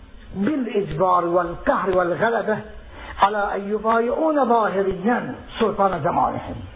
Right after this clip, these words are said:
تؤخذ منهم البيعة قهرا. أخذت البيعة من بعض الأئمة قهرا، وإن كانت البيعة للإمام على المؤمنين على الناس، لكن بيعة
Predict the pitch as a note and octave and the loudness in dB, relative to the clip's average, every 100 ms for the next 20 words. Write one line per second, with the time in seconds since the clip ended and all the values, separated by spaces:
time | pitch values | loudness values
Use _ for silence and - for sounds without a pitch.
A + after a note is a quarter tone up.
0 | - - - - - - - - - - | -16 -16 -16 -16 -16 -10 -8 -8 -8 -14
1 | - - F4 B3 A3 G#3+ A3+ C#4 G#3 G#3 | -2 -2 0 -4 -6 -6 -4 -4 -2 -2
2 | F#3 G#3 D4+ C#4 C4 - - - C#3 B3 | 0 0 0 2 0 0 -2 -4 -4 -4
3 | - - - - - - - - - - | -10 -16 -18 -18 -18 -18 -16 -16 -14 -14
4 | - - - D5 - D4+ D4 B3+ A#3+ G#3 | -10 -10 -2 -2 0 -6 -4 -8 -6 -2
5 | A#3 G#3+ F3 - - F#3+ G3+ F3+ A#3+ A3 | -2 -2 -4 -6 -10 -4 -2 0 0 0
6 | G3 F#3+ F3+ G3+ F3+ E3 F3+ E3+ F#3 D3 | -2 0 0 0 0 -2 -2 0 0 0
7 | G3 D4 C#4 G3 F#3+ G#3 G#3 G3+ F#3+ - | -2 -2 -4 0 0 0 2 2 2 -2
8 | F#3 F#3 F#3+ F#3 F#3 F#3 G#3 D#4 D#4+ B3+ | 0 2 2 0 0 0 2 4 4 4
9 | A3+ G3+ G3+ F#3+ F#3 F3 F3+ D#3 C3+ - | 2 -2 -8 -2 0 0 -4 -6 -8 -4
10 | - A3+ A3 G#3+ F3+ - - - - - | -2 0 -2 -2 -2 -4 -12 -18 -20 -18
11 | - - - E3+ G3+ G3 G3 G3 F3 C#4 | -14 -12 -4 2 4 4 0 -2 0 0
12 | D4 C4 - G#3 | 2 0 2 0